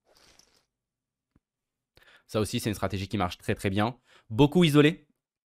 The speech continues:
quand un récréatif limp en small blind. Et on n'hésite pas à varier le sizing. On peut faire quatre avec nos mains qui sont, euh, plutôt bonnes, euh, enfin, qui vont, qui vont pas être trop difficiles à manœuvrer post-flop. Les mains qui ont un bon bloqueur et qui sont par contre difficiles à manœuvrer post-flop,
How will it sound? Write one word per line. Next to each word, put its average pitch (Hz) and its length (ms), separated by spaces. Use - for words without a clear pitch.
quand 120 140
un 110 40
récréatif 113 480
limp 110 180
en 104 60
small 104 160
blind. 135 220
Et 120 80
on 123 60
n'hésite 143 260
pas 180 100
à 175 40
varier 147 180
le 143 60
sizing. 123 380
On 98 80
peut 117 100
faire 107 200
quatre 139 220
avec 107 180
nos 107 100
mains 107 240
qui 113 100
sont, 104 280
euh, 92 240
plutôt 107 220
bonnes, 117 400
euh, 95 600
enfin, 98 180
qui 104 120
vont, 98 260
qui - 100
vont 98 120
pas 104 100
être 107 80
trop - 140
difficiles 101 340
à 98 60
manœuvrer 95 320
post-flop. 110 360
Les 123 140
mains 135 160
qui 131 100
ont 117 60
un 113 60
bon 120 140
bloqueur 127 400
et 117 60
qui 107 100
sont 110 140
par 101 200
contre 104 140
difficiles 107 340
à 107 40
manœuvrer 98 320
post-flop, 104 300